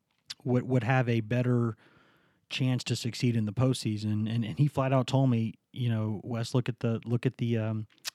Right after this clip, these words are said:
look at the tempo. W-, Virginia is one of the slowest teams in college basketball in tempo." And he said, "Teams that are built like that just don't win tournaments." And he, he's not wrong, uh, you know, but, but here's the other thing statistically.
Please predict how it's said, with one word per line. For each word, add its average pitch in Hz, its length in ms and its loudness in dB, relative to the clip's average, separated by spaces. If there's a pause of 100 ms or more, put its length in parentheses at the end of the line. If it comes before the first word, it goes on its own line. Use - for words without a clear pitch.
look 120 140 0
at 135 80 -2
the 131 60 -6
tempo. 117 440 0 (600)
W-, 117 240 -6
Virginia 117 420 2
is 117 100 2
one 120 140 0
of 120 40 -2
the 110 60 -4
slowest 117 300 0
teams 120 180 0
in 117 60 -2
college 117 240 0
basketball 120 400 0
in 110 80 2
tempo." 127 380 2
And 113 80 2
he 113 40 2
said, 110 220 -2
"Teams 123 260 0
that 117 120 0
are 110 40 -4
built 117 220 0
like 117 180 -2
that 110 200 -4
just 110 200 -2
don't 113 220 0
win 113 160 -2
tournaments." 117 560 -2 (720)
And 123 400 -2
he, 131 160 -6
he's 127 260 0
not 143 240 6
wrong, 127 520 2 (260)
uh, 110 280 0 (200)
you 120 160 -4
know, 117 380 0
but, 127 180 2
but 127 160 0
here's 170 240 6
the 131 120 4
other 175 160 6
thing 127 200 -2
statistically. 110 720 -6